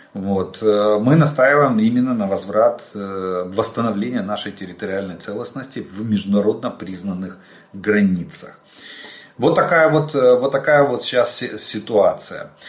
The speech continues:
А в то, в это время Совет Европы, э, утверждает, утвердил постановление, позволяющее использовать прибыль от замороженных активов Российской Федерации для Украины.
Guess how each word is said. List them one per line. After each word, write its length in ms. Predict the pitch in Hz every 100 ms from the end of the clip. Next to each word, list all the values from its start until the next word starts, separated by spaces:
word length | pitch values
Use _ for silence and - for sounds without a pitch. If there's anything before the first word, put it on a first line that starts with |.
| - -
А 140 | 123
в 100 | -
то, 320 | 180 180 151
в 40 | 175
это 200 | 180 175
время 380 | 156 175 185
Совет 420 | - 143 143 160 135
Европы, 560 | 131 135 127 - 156
э, 600 | 151 156 147 143 123 123 123
утверждает, 920 | 147 147 147 - 151 151 127 107 - -
утвердил 560 | 139 143 139 123 131 98
постановление, 760 | 107 - 101 107 107 147 160
позволяющее 720 | 151 110 101 107 139 139 120
использовать 640 | 104 - 117 113 117 104 -
прибыль 420 | 123 123 98 90
от 100 | 90
замороженных 640 | 98 104 104 95 90 90
активов 460 | 92 - 104 92 87
Российской 420 | 95 - - -
Федерации 600 | - 90 104 127 - 151
для 580 | 147 95 95 117 120 - -
Украины. 760 | 104 - 104 107 104 85 -